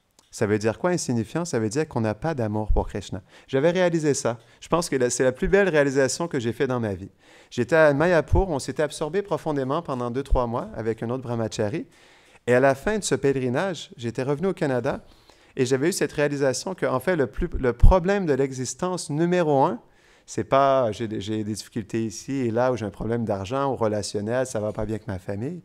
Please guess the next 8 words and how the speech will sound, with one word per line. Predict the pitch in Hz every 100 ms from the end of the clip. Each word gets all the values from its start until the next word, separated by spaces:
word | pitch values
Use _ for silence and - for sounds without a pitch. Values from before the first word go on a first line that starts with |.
| _ - -
c'est | - 127
que | 113 165
je | 127
n'ai | 117
pas | 110 147 147
d'amour | 120 113 123
pour | - 110
Krishna. | - 104 - -